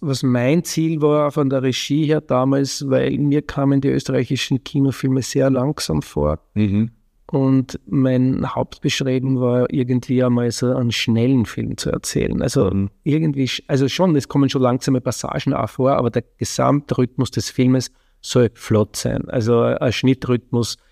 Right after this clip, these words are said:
Speaker 1: äh, der sich eher den drei Sekunden als den fünfzehn Sekunden annähert.
Speaker 2: Du, gleich die erste Szene fliegt ein Auto in hohem Bogen in einen, ein Waldstück hinein.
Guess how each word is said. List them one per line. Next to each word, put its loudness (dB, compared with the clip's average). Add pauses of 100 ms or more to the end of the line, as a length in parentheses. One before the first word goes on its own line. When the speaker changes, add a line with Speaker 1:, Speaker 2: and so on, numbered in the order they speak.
(440)
Speaker 1:
äh, 0
der 2
sich 0
eher 4
den 0
drei 0
Sekunden 0
als 0
den 2
fünfzehn -2
Sekunden -2
annähert. -2 (460)
Speaker 2:
Du, -6
gleich -2
die 4
erste 0
Szene 0
fliegt -4
ein 0
Auto 0
in -2
hohem 0
Bogen 0
in 0
einen, 0
ein 2
Waldstück -2
hinein. 0